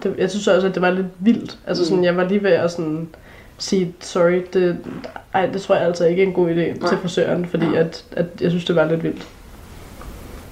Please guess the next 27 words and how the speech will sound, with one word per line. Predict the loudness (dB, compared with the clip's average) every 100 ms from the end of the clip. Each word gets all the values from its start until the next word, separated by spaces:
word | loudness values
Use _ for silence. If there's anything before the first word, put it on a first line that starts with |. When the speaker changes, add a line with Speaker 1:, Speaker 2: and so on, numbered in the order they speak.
| -20 -20 -20 -20 -8
Speaker 1:
Alright. | 0 2 2 0 -4
Speaker 2:
Mhm. | -4 -4 -8 -16 -16 -18 -16 -12 -10 -8 -12 -14 -16 -18 -18 -20 -20 -18 -2
Speaker 1:
Det | 2
var | 4
min | 4
mave, | 4 4
der | 4
rummede, | 2 2 0 -4 -2
kunne | 0
jeg | 2
lige | 2
mærke. | 0 -4 -8 -20 -20 -20 -10 2
<laughs> | 6 6 4 2 0 0 -4 -12 -18 -20 -20 -20 -20 -20 -20 -20 -20 -20 _ _ -2
At | 2 2 0 -18 -20 _ _ _ -20 -20 -20 _
låne | -2 2 4 6 4
noget | 2 0 -2
ud, | -2 -4
som | -2 0
man | 0 0
selv | -2 -2
bruger | -4 -2 2 2
meget. | 2 0 0 -4 -8 -16 -20 -20 -20 -20 -20 -8
Speaker 2:
Ja. | 0 0 0 -8 -20 -20 -10 -2
Jeg | 0
lånte | 4 4
en | 2
skjorte | 0 2 4